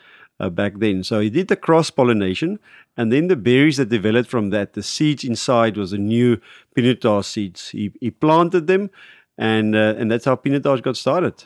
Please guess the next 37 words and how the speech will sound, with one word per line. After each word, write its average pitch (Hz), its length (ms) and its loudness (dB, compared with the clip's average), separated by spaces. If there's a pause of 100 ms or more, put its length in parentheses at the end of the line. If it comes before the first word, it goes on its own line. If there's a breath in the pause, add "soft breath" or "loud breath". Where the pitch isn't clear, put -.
Um, 107 380 -4
the 113 80 -2
first 196 320 0
commercial 143 460 2
Pinotage 131 520 0
was 117 100 -8
only 151 220 2
made 113 260 2
in 107 80 -2
nineteen 117 460 -2
fifty-nine, 104 720 -4
so - 80 -10
it 98 120 -12
took 190 140 -4
a 175 80 -2
couple 139 340 -2
of 104 120 0
years 107 400 0 (520 loud breath)
before 143 300 0
the 123 140 4
re-, 123 200 2
the 117 200 0
variety 113 400 2
really 117 240 0
took - 260 -6
off. 175 320 -4 (920)
In 135 240 2
the 127 100 2
sixties, 143 680 -2
there 120 160 2
was 104 160 -2
a 107 140 0
lot 113 340 0
of 120 80 0
excitement 120 560 -4
around 110 320 -2
Pinotage. 143 580 2